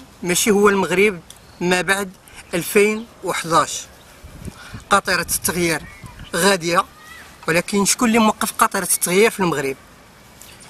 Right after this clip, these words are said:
شكون هي الدولة العميقة؟ وشكون هما التماسيح؟ شكون اللي كيحمي الفساد والمفسدين؟ وشكون اللي موقف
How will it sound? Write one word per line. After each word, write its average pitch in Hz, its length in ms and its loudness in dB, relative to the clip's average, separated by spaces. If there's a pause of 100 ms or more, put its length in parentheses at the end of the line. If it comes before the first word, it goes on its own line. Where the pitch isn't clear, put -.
(120)
شكون 196 300 2
هي 180 200 2
الدولة 170 340 -2
العميقة؟ 160 520 -2 (1200)
وشكون - 260 2
هما 233 380 4 (420)
التماسيح؟ 190 720 0 (1040)
شكون - 260 2
اللي 208 240 4
كيحمي 190 320 0
الفساد 214 540 0 (1000)
والمفسدين؟ 175 680 2 (1200)
وشكون 233 280 2
اللي 233 180 0
موقف 202 460 0